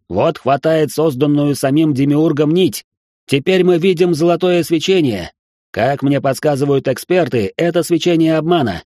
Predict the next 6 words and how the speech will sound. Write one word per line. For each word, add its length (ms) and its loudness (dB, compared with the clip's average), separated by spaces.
Не 160 0
знал, 380 2
что 200 0
он 140 2
настолько 420 0
силен. 440 0